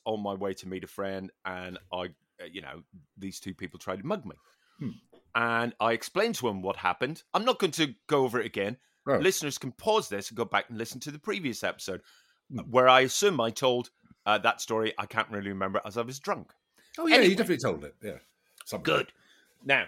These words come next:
Speaker 1: <laughs> and, um, uh, Nathan, instead of going, "Oh my God, mate, you know, good for you," or whatever, he just went, "Yeah, yeah.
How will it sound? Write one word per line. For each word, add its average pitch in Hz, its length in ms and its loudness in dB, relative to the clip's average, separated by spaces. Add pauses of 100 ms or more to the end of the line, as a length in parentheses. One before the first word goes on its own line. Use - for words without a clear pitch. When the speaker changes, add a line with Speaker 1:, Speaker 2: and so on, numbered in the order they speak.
(100)
Speaker 1:
<laughs> - 120 -14
and, 143 580 -2
um, - 360 2 (680)
uh, 160 420 8 (540)
Nathan, 139 760 4
instead 139 380 2
of 120 80 -4
going, 113 300 4 (420)
"Oh 135 100 0
my 127 220 -4
God, 110 280 0
mate, 98 340 -4 (220)
you 110 140 -8
know, 104 80 -2
good 110 240 -2
for - 140 -10
you," 104 320 -2
or - 100 -18
whatever, 90 400 -6
he 117 140 -6
just 117 200 -4
went, 110 220 -2 (480)
"Yeah, 123 320 4 (1040)
yeah. 120 380 4